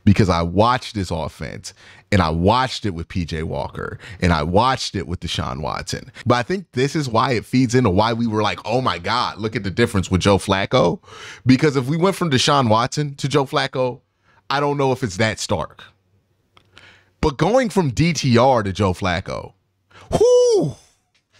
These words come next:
stark. It's stark. Going to P J Walker to Jo-, to D T R is stark. It's stark. It's obvious that this guy just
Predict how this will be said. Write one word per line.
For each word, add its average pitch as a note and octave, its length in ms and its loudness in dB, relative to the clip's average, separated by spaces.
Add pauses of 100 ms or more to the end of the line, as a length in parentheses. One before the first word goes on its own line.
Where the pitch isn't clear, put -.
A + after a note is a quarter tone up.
(100)
stark. - 680 -4 (640)
It's C#3+ 160 2
stark. - 280 -2 (200)
Going A3+ 400 2
to D#3+ 140 -2
P G3+ 280 -6
J F3 200 0
Walker B2 480 2
to F2+ 140 -2
Jo-, A2 280 0
to A2 280 4
D A#2 220 2
T G#2+ 200 4
R D#2 320 0 (160)
is A#2+ 140 0
stark. - 520 -6 (1400)
It's B2+ 160 4
stark. B2+ 280 0
It's A#2+ 220 -4
obvious A#2 840 -4 (560)
that G#2+ 220 4
this A#2 200 4
guy F2+ 520 -2 (680)
just A#2 560 0